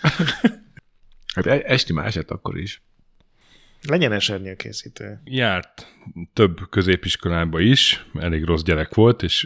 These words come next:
Speaker 3: egyikből kicsapták, ment a másikba. És az egyik iskolában ismerte meg későbbi állandó tettestársát, Sugár Vilmost,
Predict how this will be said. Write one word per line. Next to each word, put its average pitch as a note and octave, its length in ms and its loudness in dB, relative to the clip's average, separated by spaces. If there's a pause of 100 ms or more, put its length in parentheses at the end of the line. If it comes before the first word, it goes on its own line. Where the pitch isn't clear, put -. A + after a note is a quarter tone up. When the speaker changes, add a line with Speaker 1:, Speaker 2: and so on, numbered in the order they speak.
Speaker 3:
egyikből E2 340 -4
kicsapták, D#2+ 460 -4
ment D#2+ 220 -4
a D#2+ 40 -4
másikba. A2+ 800 2 (560)
És - 160 -8
az A2+ 80 2
egyik A2 240 2
iskolában F2 640 2
ismerte F2 520 0
meg F2 480 -2
későbbi E2+ 460 4
állandó E2 340 2
tettestársát, - 720 -2
Sugár D#2+ 480 0
Vilmost, E2+ 680 0